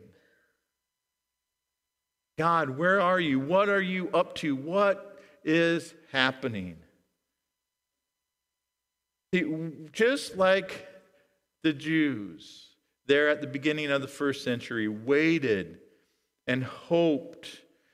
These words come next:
and wondering what God was up to, we find ourselves in a period of waiting. You know, and it's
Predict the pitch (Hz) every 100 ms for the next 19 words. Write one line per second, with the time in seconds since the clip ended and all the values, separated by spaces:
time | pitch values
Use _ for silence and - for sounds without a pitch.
0 | _ 127 135 151 170 175 165 143 139 135
1 | 160 165 135 151 143 143 139 127 143 143
2 | - 123 110 - - _ 170 202 - 165
3 | 151 151 165 - 143 123 131 131 - 139
4 | 135 131 127 120 107 110 117 104 90 80
5 | - _ _ _ _ _ _ _ _ _
6 | _ _ _ _ - 131 151 170 - 147
7 | 156 156 -